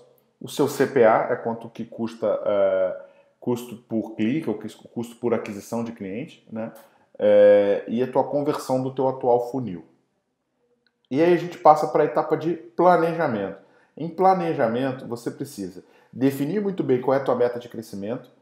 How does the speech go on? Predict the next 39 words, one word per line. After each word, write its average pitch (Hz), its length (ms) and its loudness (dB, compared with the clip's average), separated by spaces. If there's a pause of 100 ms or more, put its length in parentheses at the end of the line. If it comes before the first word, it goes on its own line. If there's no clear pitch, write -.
(440)
definir 139 400 -4
qual 156 240 6
é 135 40 6
o 135 100 2
seu 156 260 -2
cronograma 131 560 -2
de 127 80 -8
implantação 117 520 -6
de 107 100 -12
marketing 104 420 -12
e - 40 -14
vendas, 104 400 -8 (160)
criar 160 460 2
uma 160 220 -2 (460)
planilha 175 540 2
de 151 80 2
acompanhamento 127 680 -2
de 120 80 -10
orçamento 117 460 -8
de 113 80 -14
marketing 107 340 -8
e 101 60 -8
vendas 120 260 -4 (220)
pra 135 100 -4
você 135 220 -4
ver 139 80 -4
se 143 60 -8
você 135 180 -4
bateu 123 260 2
a 117 60 -2
meta, 127 320 -2
não 123 100 -2
bateu, 123 380 0
se 131 100 -16
tá 120 80 -4
perto, 127 340 -6
se - 40 -20
tá 117 80 -8
distante, 135 500 -10